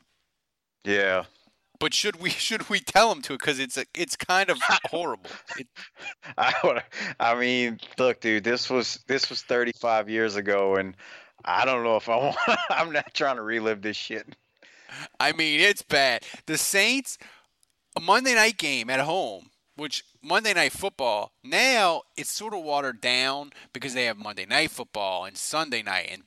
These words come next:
Speaker 2: Thursday night. Like, Monday Night Football in the eighties, dude, it was fucking it. When you looked at the schedule,
Speaker 1: Oh, yeah.
Speaker 2: like, w-, we're on Monday Night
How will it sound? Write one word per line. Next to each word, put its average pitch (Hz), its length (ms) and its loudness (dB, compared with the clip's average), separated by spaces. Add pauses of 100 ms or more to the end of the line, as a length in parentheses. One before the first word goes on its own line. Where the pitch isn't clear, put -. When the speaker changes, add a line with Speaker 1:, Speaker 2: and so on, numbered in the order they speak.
Speaker 2:
Thursday 135 340 -4
night. - 200 -6 (260)
Like, 139 220 -6 (200)
Monday 220 440 0
Night 143 240 0
Football 135 680 -6
in 120 140 -14
the 107 100 -10 (120)
eighties, 160 440 -2
dude, 214 360 -10
it 214 200 0
was 143 200 -8
fucking 127 580 -8 (160)
it. - 280 6 (280)
When 151 180 -8
you 240 160 -4
looked 247 160 -6
at 180 80 -4
the 135 80 -10
schedule, 190 400 4
Speaker 1:
Oh, - 20 4
yeah. 196 180 6
Speaker 2:
like, 107 180 -2
w-, 104 240 -14 (180)
we're 220 240 0
on 226 120 0
Monday 185 240 0
Night 139 160 4